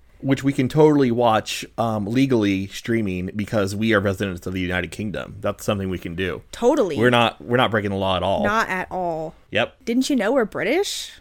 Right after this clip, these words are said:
Speaker 1: Of course.
Speaker 2: Actually. <laughs> So that's what I've been doing.
Speaker 1: We have some downloads in London and some various other places
Speaker 2: Oh, shout out to
Speaker 1: in the Great
Speaker 2: our,
Speaker 1: Britain.
Speaker 2: our friends across the pond. Shout out to all of our friends. How about that?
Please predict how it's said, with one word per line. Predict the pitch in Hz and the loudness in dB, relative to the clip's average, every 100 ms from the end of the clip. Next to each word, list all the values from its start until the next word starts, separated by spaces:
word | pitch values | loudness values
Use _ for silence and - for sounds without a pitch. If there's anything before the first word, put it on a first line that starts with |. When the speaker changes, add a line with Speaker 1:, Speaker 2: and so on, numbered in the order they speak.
| _ _ | _ _
Speaker 1:
Of | - - | -8 0
course. | - - - | 0 2 -2
Speaker 2:
Actually. | 339 370 403 339 277 - 294 233 247 | 0 4 4 4 2 2 0 0 -6
<laughs> | - - - - - - - - _ | -8 -6 -6 -6 -10 -16 -20 -20 _
So | - - | -4 4
that's | 453 466 | 4 6
what | |
I've | 254 226 | 4 4
been | 196 170 | 0 -6
doing. | 127 98 - - - - | -8 -10 -12 -14 -14 -4
Speaker 1:
We | 131 151 240 254 | 0 2 2 2
have | 214 202 | 2 0
some | 180 | 2
downloads | 147 240 269 214 196 | 2 4 6 4 4
in | 180 | 2
London | 175 226 185 180 175 180 - | 2 4 4 4 2 -2 -4
and | 147 | -4
some | 151 | 2
various | 147 165 165 | 4 6 4
other | 151 202 | 2 0
places | - 147 147 147 147 | 0 0 0 0 4
Speaker 2:
Oh, | 392 494 494 480 | 6 8 6 4
shout | 440 349 330 | 2 2 4
out | 349 339 | 4 4
to | |
Speaker 1:
in | 294 | 4
the | |
Great | 320 311 | 6 6
Speaker 2:
our, | 311 | 6
Speaker 1:
Britain. | 302 302 151 294 - - | 2 0 -4 -6 -10 -4
Speaker 2:
our | 277 285 | 2 2
friends | - 294 294 | 4 2 2
across | - 285 277 | -2 -2 -2
the | 285 | -6
pond. | - 269 262 254 254 254 - _ _ | -2 -2 0 -2 -4 -6 -12 _ _
Shout | - 339 427 | -6 0 4
out | 640 | 4
to | 359 | 4
all | - 226 208 | 4 4 4
of | |
our | 175 170 | 0 -4
friends. | - 85 98 - - | -6 -8 -8 -10 -6
How | 277 | -2
about | 226 | -2
that? | - - | -4 -8